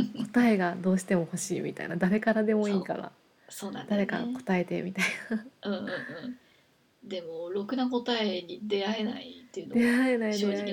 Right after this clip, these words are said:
Speaker 1: なところ。
Speaker 2: 出会えない。
Speaker 1: うん。
Speaker 2: うん。ね。<laughs> そうだよね。
Speaker 1: うん。
Speaker 2: そう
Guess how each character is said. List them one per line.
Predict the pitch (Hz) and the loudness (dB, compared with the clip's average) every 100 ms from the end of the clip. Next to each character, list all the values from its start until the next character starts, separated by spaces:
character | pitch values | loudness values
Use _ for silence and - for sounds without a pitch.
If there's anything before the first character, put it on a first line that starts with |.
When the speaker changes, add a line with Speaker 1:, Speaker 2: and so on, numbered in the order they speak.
| 185 | -2
Speaker 1:
な | |
と | 180 | -2
こ | 214 | -6
ろ。 | 240 - _ | -10 -14 _
Speaker 2:
出 | 202 | -10
会 | 208 | -8
え | 254 | 0
な | 220 | 4
い。 | |
Speaker 1:
う | |
ん。 | |
Speaker 2:
う | 220 202 190 | 6 6 2
ん。 | 190 - _ _ _ _ 214 | 0 -6 _ _ _ _ 2
ね。 | 220 233 220 - | 4 4 -2 -12
<laughs> | _ 233 | _ -12
そ | - 247 | -6 -4
う | |
だ | 233 226 | 0 0
よ | - 208 - | 0 -4 -8
ね。 | - _ _ _ 214 | -14 _ _ _ -4
Speaker 1:
う | |
ん。 | |
Speaker 2:
そ | |
う | 196 | -2